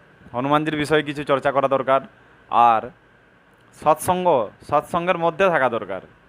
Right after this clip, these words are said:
সেই জন্য একটা যদি গ্রুপ বানিয়ে যাওয়া যায়, মানে বাগেশ্বর ধাম যাওয়ার সময়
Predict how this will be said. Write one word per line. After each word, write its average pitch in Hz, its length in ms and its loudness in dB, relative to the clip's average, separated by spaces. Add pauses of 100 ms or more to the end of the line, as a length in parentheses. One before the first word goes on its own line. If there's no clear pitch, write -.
(720)
সেই 147 120 -2
জন্য 175 280 -2
একটা 175 340 0
যদি 165 140 -2
গ্রুপ 156 360 0
বানিয়ে 165 260 4
যাওয়া 120 220 2
যায়, 95 240 -8 (480)
মানে 120 140 -6
বাগেশ্বর 135 420 0
ধাম 175 200 0
যাওয়ার 147 300 4
সময় 160 480 -6